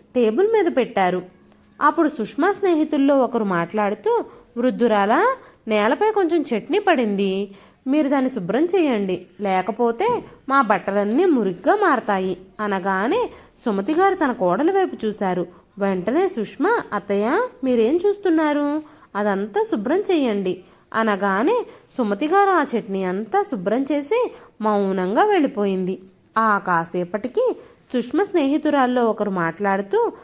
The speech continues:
"మీ ఇంట్లో చేస్తున్న వంటకాలన్నీ రుచిగా ఉన్నాయి. ఆవిడ చాలా బాగా వంట చేసింది. నాకు అవసరమైనప్పుడు మా ఇంటికి కూడా పంపిస్తావా? నేను నీకు రెట్టింపు డబ్బులు ఇస్తాను"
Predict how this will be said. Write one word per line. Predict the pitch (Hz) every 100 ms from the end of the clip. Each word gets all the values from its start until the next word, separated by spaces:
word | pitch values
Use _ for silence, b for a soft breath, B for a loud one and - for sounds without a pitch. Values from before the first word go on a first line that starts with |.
| B B
"మీ | 277
ఇంట్లో | 320 226 185 285
చేస్తున్న | 392 415 381 359 311
వంటకాలన్నీ | 226 202 202 202 196 190 277 427
రుచిగా | 247 - 254 440 466
ఉన్నాయి. | 262 202 185 180 - B B B 269
ఆవిడ | 294 285
చాలా | 269 202 180 277
బాగా | 403 381 349
వంట | 294 240
చేసింది. | 240 240 226 220 196 190 - B B -
నాకు | 277 277
అవసరమైనప్పుడు | 190 170 233 240 247 233 233 311 466 381
మా | 202 208 185
ఇంటికి | 185 214 302
కూడా | - 339 403
పంపిస్తావా? | 320 247 294 302 269 190 202 359 453 B B B 294
నేను | 349 311
నీకు | 311 294
రెట్టింపు | 220 - - 190 180
డబ్బులు | 170 165 254
ఇస్తాను" | 339 349 247 220 381